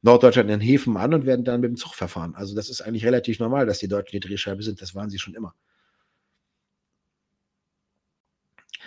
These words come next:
Ähm, Putin hat mit Friedensverhandlungen kein Problem. Die, die Russen wollen ja reden. Es sind die Ukrainer, die Ende März die Gespräche aufgegeben haben. Also es gab im März Friedensgespräche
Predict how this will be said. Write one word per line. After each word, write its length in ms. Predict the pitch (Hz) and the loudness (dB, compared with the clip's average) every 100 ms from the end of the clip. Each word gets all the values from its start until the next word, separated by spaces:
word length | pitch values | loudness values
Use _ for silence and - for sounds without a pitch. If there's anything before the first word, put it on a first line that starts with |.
| - _ _ 127 | -20 _ _ 8
Ähm, 520 | 131 131 131 123 - | 8 8 6 2 4
Putin 300 | 175 196 214 | 6 8 6
hat 120 | 202 | 4
mit 100 | 196 | 2
Friedensverhandlungen 520 | - 202 175 165 165 | 0 2 4 4 4
kein 120 | 160 131 | 2 4
Problem. 340 | 160 226 139 | 4 6 4
Die, 180 | 120 113 | 2 0
die 80 | 120 | 2
Russen 420 | 147 156 147 127 | 2 2 0 4
wollen 220 | 175 233 | 4 6
ja 120 | 127 | 4
reden. 260 | 110 120 160 | 2 0 -2
Es 100 | - | -2
sind 140 | 139 | -2
die 40 | 135 | -2
Ukrainer, 520 | 123 - 147 208 131 | -2 -4 0 0 0
die 140 | 123 | 0
Ende 200 | 127 139 | 0 0
März 280 | 127 127 - | 0 -2 -4
die 80 | 127 | -8
Gespräche 380 | 120 131 120 113 | -6 -4 -4 -4
aufgegeben 520 | - 92 90 85 85 | -8 -10 -12 -14 -14
haben. 140 | 85 | -14
Also 140 | 101 107 | -10 -8
es 120 | - | -4
gab 180 | 123 120 | -4 -2
im 100 | 113 | -4
März 300 | 127 175 - | -4 -4 -6
Friedensgespräche 840 | 139 156 170 190 - 196 196 262 | -6 -6 -6 -8 -6 -6 -6 -12